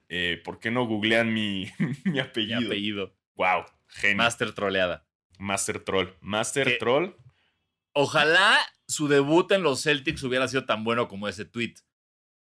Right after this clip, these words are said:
Speaker 2: Porque te voy a contar lo que hizo Evan Fournier en su debut con los Celtics.
Speaker 1: Ajá.
Speaker 2: Treinta y tres minutos. Cero puntos. Cero de diez del campo. Cero de cinco de triples. Felicidades, Evan Fournier.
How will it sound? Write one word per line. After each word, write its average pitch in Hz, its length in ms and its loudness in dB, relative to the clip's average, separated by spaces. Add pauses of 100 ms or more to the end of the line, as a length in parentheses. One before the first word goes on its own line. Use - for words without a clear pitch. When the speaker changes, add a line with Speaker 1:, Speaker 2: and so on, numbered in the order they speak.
(140)
Speaker 2:
Porque 151 680 2 (360)
te 113 80 0
voy 180 140 6
a 233 100 4
contar 170 400 2
lo 147 140 4
que 143 80 -2
hizo 135 340 0 (180)
Evan 135 260 4
Fournier 123 500 0
en 110 140 -2
su 104 300 -10
debut 104 360 -6
con 113 140 -4
los 101 160 -6
Celtics. 85 420 -12 (120)
Speaker 1:
Ajá. 85 380 -8 (340)
Speaker 2:
Treinta 139 320 2
y 135 80 2
tres 180 200 2
minutos. 147 600 -4 (640)
Cero 117 440 2
puntos. 156 580 -2 (340)
Cero 220 400 6
de 165 120 6
diez 156 260 4
del 131 200 0
campo. 120 520 -2 (280)
Cero 208 400 6
de 131 120 4
cinco 156 340 0
de 123 80 2
triples. 95 640 -4 (1500)
Felicidades, 113 480 -2
Evan 98 200 -4
Fournier. 98 440 -6